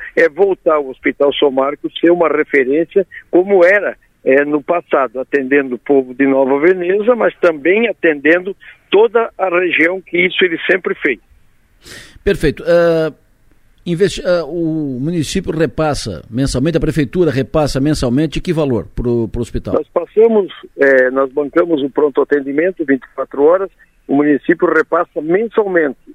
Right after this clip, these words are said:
Speaker 1: duzentos e dezesseis mil reais para o Instituto imas para administrar o pronto atendimento.
Speaker 2: Perfeito.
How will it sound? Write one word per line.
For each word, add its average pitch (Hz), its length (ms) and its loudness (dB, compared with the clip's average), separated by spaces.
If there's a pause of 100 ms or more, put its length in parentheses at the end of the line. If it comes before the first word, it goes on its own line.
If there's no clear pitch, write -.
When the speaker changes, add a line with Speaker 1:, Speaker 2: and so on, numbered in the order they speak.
(100)
Speaker 1:
duzentos 156 800 0
e 180 80 -2
dezesseis 165 720 0 (340)
mil 175 240 4
reais 175 460 2 (280)
para 143 180 2
o 147 40 -4
Instituto 147 640 0
imas 165 280 2
para 160 260 2
administrar 147 640 -2
o 139 40 -12
pronto 151 300 -2
atendimento. 151 640 -2 (840)
Speaker 2:
Perfeito. - 380 -6